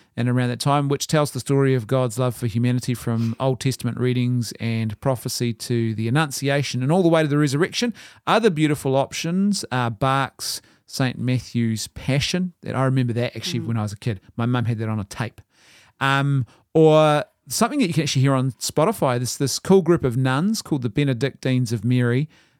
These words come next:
Speaker 1: uh, and they have a, a cool little thing, I think it's still on Spotify, called Lent at Ephesus.
Speaker 2: Mm.
Speaker 1: And it's just them, the nuns, singing these beautiful choral, uh,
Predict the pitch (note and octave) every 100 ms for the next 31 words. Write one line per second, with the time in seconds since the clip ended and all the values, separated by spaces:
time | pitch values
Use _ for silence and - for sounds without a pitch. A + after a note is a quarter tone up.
0 | - A2+ A2+ A2 - B2 B2 C3+ C#3+ C3+
1 | C3 A2+ A#2 A2+ A2 - - - C#3 B2+
2 | A#2 A2+ - A#2+ A2+ A2+ A2+ - A3 -
3 | - B2 A2 - A#2+ A2+ - B2 - B2+
4 | A#2 D3 G#3+ - - _ _ B2+ B2+ -
5 | D3 C#3 - G#2+ - - - F3 D#3+ E3+
6 | B3+ - C#3+ G3+ C3+ A#2+ C3+ E3 D#3 C#3+
7 | - - - F3 D#3 C#3+ A2 C#3+ D3+ D#3
8 | - C3 - - C#3 C#3+ C3 B2 A2+ -
9 | _ _ _ G#2+ A2 G#2+